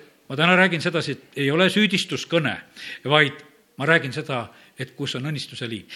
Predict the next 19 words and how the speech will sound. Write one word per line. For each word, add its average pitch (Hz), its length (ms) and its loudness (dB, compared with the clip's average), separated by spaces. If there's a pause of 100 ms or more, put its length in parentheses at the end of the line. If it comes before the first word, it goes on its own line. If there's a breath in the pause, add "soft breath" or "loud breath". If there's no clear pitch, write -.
(160 loud breath)
Et 131 120 -10
kui 147 140 0
meie 185 360 6
praegusel 165 520 0
hetkel 170 280 -4
elame, 110 360 -4 (880 loud breath)
et 143 120 -6
oskaksime 143 540 2
teistele 143 400 2
nõu 127 260 -4
anda, 92 300 -12 (120)
et 135 120 -4
oskaksime 123 600 -2 (360 loud breath)
ise 190 200 4
õieti 139 300 0
käituda, 123 440 -4 (400 loud breath)
et 135 120 0
õnnistused, 151 580 0 (400 loud breath)
öö, 123 160 0